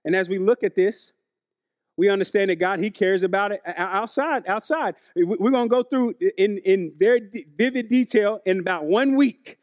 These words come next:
how serious God is about life, preborn and born. But I just wanna highlight the fact that God is very clear here. And when you look at chapter twenty-one and chapter twenty-two, what you're gonna see is God over and over giving this same zeal for life. He's saying, "Don't murder."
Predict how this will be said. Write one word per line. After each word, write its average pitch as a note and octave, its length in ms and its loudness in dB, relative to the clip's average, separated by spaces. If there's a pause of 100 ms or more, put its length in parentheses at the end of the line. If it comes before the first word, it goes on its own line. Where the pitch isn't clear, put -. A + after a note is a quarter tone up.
(160)
how G3 200 -2
serious A#3 400 0
God G#3+ 260 0
is F#3+ 100 0
about F3 240 -2
life, F#3 300 -2
preborn G3+ 500 0
and F3+ 220 0
born. E3 240 -2
But D3+ 100 -2
I E3 40 0
just F3 140 -6
wanna F#3+ 180 -2
highlight G3 420 -6
the D#3+ 40 -12
fact F3+ 420 -10 (600)
that B2+ 160 -6
God E3+ 220 -2
is C3+ 100 -6
very F#3+ 280 2
clear F#3 360 -4
here. - 220 -16 (920)
And F#3+ 200 0
when G3 120 4
you G#3+ 80 2
look G#3 160 2
at G3 100 0
chapter F3+ 280 -4
twenty-one F#3+ 760 0 (220)
and - 120 -4
chapter C#3 300 -4
twenty-two, A3 560 0
what F3 220 -4
you're G#3 80 -2
gonna F3+ 180 0
see G3+ 220 0
is D3 80 0
God F3 320 0
over F3+ 220 0
and E3+ 80 2
over D3+ 180 -2
giving D3 300 -2
this C#3 120 -4
same F#3 600 -2 (340)
zeal D#3 460 0
for - 180 -8
life. B2 580 -12 (1200)
He's A#2+ 160 -12
saying, B2 180 -8
"Don't C3 180 -8
murder." - 240 -14